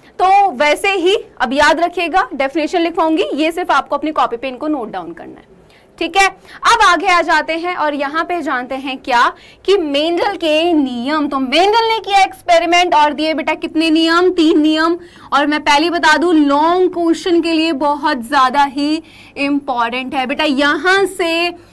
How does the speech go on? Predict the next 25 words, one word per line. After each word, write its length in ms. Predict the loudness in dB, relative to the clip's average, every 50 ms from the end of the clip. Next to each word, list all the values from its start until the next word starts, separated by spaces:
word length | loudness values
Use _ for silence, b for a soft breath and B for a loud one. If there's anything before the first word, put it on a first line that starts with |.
| B B B B
ये 120 | -2 -2 0
long 500 | 0 0 2 2 4 4 4 4 2 0
question 400 | 0 -2 -2 -2 -2 -2 -2 -2
सीधा 280 | -2 -2 0 2 2
निकलता 420 | 2 2 2 2 2 2 2 2 0
है। 280 | 0 2 0 0 -2 -2 -10 -8
यूपी 300 | -6 -6 -4 -2 -2 0
board 220 | 0 0 -2 -2
की 100 | -4 -2
बात 240 | 0 0 0 0 -2
करूं 160 | -4 -6 -4 -4
सात 340 | -2 0 0 0 0 -2 -6
number 280 | -8 -6 -6 -6 -6
में, 80 | -6 -4
other 200 | -4 -2 -2 -2
boards 240 | 0 0 -2 -2 -2
की 60 | -4
बात 240 | -4 -4 -4 -4 -4
करूं 180 | -6 -8 -8 -8
तो 100 | -8 -6
पाँच 300 | -4 -4 -4 -4 -6 -8
number 200 | -8 -8 -8 -10
में 120 | -12 -14
आता 220 | -16 -18 _ -20 -20
है। 160 | -20 -20 -20